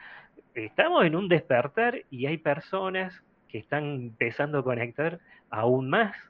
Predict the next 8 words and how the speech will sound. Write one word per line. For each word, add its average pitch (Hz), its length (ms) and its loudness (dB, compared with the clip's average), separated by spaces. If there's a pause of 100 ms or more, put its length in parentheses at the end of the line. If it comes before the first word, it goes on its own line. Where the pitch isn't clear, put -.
(420)
con 151 560 4
todo 139 280 6
lo 196 140 6
otro, 214 180 6
están 151 200 2
obteniendo 143 420 2
información 127 640 -2
nueva, 226 540 2